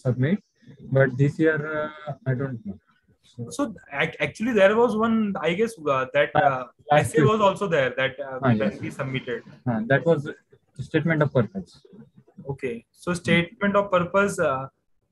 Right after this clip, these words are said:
Speaker 2: सीटी के बाद person interview।
Speaker 1: Why do you want to choose this course?
Speaker 2: Why do you, हाँ, yes, yes, I guess that was the question। Why do you selected this course? So you have
Speaker 1: Yes,
Speaker 2: to,
Speaker 1: yes।
Speaker 2: like,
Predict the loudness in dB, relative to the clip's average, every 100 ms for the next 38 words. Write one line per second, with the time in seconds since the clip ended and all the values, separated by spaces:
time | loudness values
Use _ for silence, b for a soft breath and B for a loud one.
0 | _ _ _ -20 -20 -20 -20 -18 -16 -12
1 | -12 -10 -14 -14 -18 -18 -12 0 2 2
2 | 2 2 2 2 0 0 0 -2 -4 -10
3 | -10 -14 -20 -18 -18 -20 -20 -20 -20 -20
4 | _ _ _ _ _ _ _ _ _ _
5 | _ 0 2 4 4 4 2 2 2 0
6 | 0 0 0 0 0 -2 -2 -4 -4 -8
7 | -6 -6 -8 -6 -2 -2 -2 -6 -6 -6
8 | -6 -2 -2 -4 -10 -12 -8 -4 -4 -6
9 | _ -2 0 4 4 2 0 -2 -2 -4